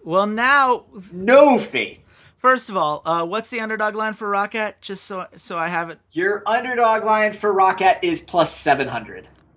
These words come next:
Speaker 1: Plus seven hundred, okay. Uh, what's the, uh, the handicap for, uh, Rocket to win a single game?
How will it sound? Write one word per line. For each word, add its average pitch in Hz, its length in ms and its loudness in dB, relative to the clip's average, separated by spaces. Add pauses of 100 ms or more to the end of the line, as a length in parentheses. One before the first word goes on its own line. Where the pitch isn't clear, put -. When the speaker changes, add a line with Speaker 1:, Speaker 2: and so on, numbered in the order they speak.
Speaker 1:
Plus 160 180 -6
seven 143 300 -8
hundred, 110 300 -16
okay. 135 440 -8 (420)
Uh, 180 380 2 (460)
what's 190 480 -4
the, 294 480 -6 (120)
uh, 180 360 -2
the 180 160 -6
handicap 196 720 -4 (300)
for, 151 680 -4
uh, 139 240 -4
Rocket 165 480 0
to 175 80 -12
win 156 140 -10
a 143 60 -10
single 151 340 -8
game? 127 240 -14